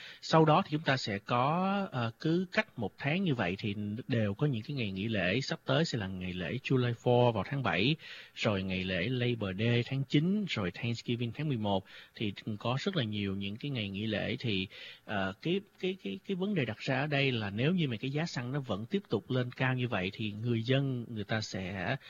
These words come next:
ờ, nghỉ vacation như thế nào và họ chi tiêu như làm sao cho những cái ngày lễ từ đây tới cuối năm.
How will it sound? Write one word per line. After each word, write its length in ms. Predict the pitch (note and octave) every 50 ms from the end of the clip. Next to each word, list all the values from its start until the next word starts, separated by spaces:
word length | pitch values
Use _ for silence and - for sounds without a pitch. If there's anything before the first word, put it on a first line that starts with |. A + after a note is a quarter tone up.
| - - - - - - -
ờ, 280 | - - G#2+ G2+ F#2+ G2
nghỉ 360 | G2 G#2 G#2+ G#2 F#2+ A#2 C#3+
vacation 540 | D3+ C3+ G#2+ - B2+ A#2+ A#2+ - B2 G2+ F#2+
như 100 | G#2+ A2+
thế 140 | - C#3+ C#3+
nào 400 | C3+ A#2 G#2 G2 F#2+ F2+ F2+ F2+
và 140 | F#2+ F2+
họ 220 | F2 F2 F#2 F2+ G2
chi 260 | - - C#3 C3 C3
tiêu 200 | - - C3 B2
như 140 | B2 B2 B2
làm 160 | A2+ G#2 G2
sao 380 | G#2+ - B2 A#2 A#2+ A#2+ A#2+ A#2+
cho 240 | - - A#2 A2+ A2
những 400 | A2 A2 A2 G#2+ A2 G#2+ G2+ G2+
cái 140 | G#2 - C#3+
ngày 180 | C3+ A2+ G2+ F#2+
lễ 240 | F#2 F#2 - - -
từ 120 | - G#2+ G2
đây 140 | G#2 G#2
tới 120 | G2+ - A#2+ -
cuối 160 | - C#3 D3
năm. 260 | D3 C3+ B2+ B2